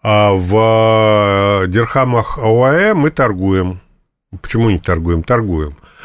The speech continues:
А, значит, при этом, ну, вот страны, которые предоставляют нам свои торговые возможности, надо понимать, что есть два торговых потока. Первый — это вот,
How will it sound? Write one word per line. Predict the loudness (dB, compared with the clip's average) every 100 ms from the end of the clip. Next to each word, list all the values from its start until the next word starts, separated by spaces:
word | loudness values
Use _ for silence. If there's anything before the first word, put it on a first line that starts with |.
| -20 -20
А, | -4 0 2 2 2 0
значит, | 0 -2 0 0 0 -2 -4 -4 -2
при | -2 0 0
этом, | 0 0 0
ну, | 0
вот | 0 -2
страны, | -2 -2 0
которые | -2 -4 -2 -2
предоставляют | -4 -6 -2 0 2 0
нам | -2 -2
свои | -2 -2
торговые | 0 0 0 2 2
возможности, | 0 0 -2 0 -4 -2
надо | -2 -2
понимать, | -2 -2 -2
что | 0
есть | -2
два | 0 0
торговых | 0 -4 -4 -6
потока. | -6 -6 -6 -12 -6
Первый — | -2 0 2 -2
это | -2 -4
вот, | -2 -4